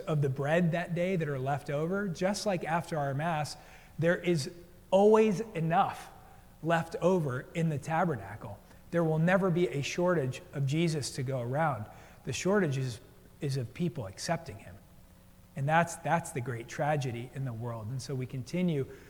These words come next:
our very best to be filled with Him so that we can fill other people with Him, so that truly as many believers as possible can be taken into this world. And so as we, we,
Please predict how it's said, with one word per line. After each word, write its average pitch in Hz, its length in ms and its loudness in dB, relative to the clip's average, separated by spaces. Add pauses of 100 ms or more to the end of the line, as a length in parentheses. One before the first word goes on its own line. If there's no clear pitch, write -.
(180)
our 151 140 -2
very 170 300 6
best 156 340 4
to 151 60 -4
be 139 120 0
filled 185 320 0
with 123 100 -6
Him 165 240 -2
so 131 120 -6
that 143 120 -4
we 151 60 -4
can 135 160 -6
fill 131 320 -8
other 160 200 0
people 123 420 -8 (300)
with 160 200 2
Him, 117 240 -6
so - 180 -6
that 147 160 -2 (300)
truly 214 480 2
as 135 120 -6
many 185 300 8
believers 156 500 4
as 120 100 -6
possible 156 600 0 (280)
can 160 140 2
be 139 120 0
taken 151 480 -4
into 143 220 -6
this 127 260 -8
world. 135 360 -4 (680)
And 147 80 -4
so 170 140 2
as 143 140 2
we, 151 200 2
we, 151 260 0